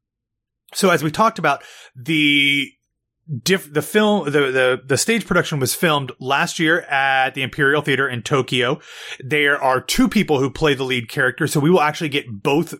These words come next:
versions, one with each star. And this is a stage adaptation that was directed by John Caird, known for co-writing, uh, the, the musical Les Miserables, which you might have heard of.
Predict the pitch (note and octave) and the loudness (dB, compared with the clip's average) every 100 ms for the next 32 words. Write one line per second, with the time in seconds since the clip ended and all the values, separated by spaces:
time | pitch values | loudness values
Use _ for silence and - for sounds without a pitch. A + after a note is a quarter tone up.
0 | - B2 B2 C#3 D3 G3 C#3 C3+ C3 B2+ | -14 -6 0 2 2 0 2 -2 0 -2
1 | - C#3+ B2+ - - - B2+ A#2+ F3+ G3+ | 0 -2 -2 -4 -4 -2 0 2 2 -2
2 | - - - C#3+ F3+ G3+ F3 D#3+ F3+ F3+ | -10 -12 -4 0 2 2 0 2 2 2
3 | E3+ D#3+ D#3+ D#3+ D#3+ D3 C3+ A#2 C3+ C#3 | 0 -2 -2 -4 -2 -4 -4 -4 -2 -2
4 | - C#3 A2+ C3+ B2+ A#2+ A#2 A#2 A#2+ B2+ | -2 -6 0 2 4 2 0 -2 -4 -4
5 | C3 A2 G#2 F#3+ E3 D#3+ C3+ B2+ B2+ B2+ | -2 -2 -6 0 4 2 0 -4 -2 -2
6 | A#2+ - B2+ A#2 A2+ D3+ B2 A#2+ A#2+ A#2 | -4 -2 0 0 0 0 2 2 0 0
7 | A2+ - - - - B2 A2+ A2 A2 A2+ | -4 -12 -20 -20 -4 0 2 2 2 0
8 | A#2 - - - A#2+ A2+ A2 A2 A2 A#2+ | -4 -12 -20 -12 -4 -2 0 -2 -6 -6
9 | A2+ A2 B2+ A2+ B2 A2+ A2+ A#2 C3 A2 | -4 -2 -2 -2 0 0 0 -2 -4 -4
10 | G#2 G#2+ B2 D3+ C#3 - A2+ G2 _ _ | -6 0 0 0 -2 -4 -8 -8 _ _
11 | _ _ _ _ - A2+ F#2+ G#2+ - C3+ | _ _ _ _ -12 -6 -6 -6 -10 -10
12 | D3 G3 | -10 -12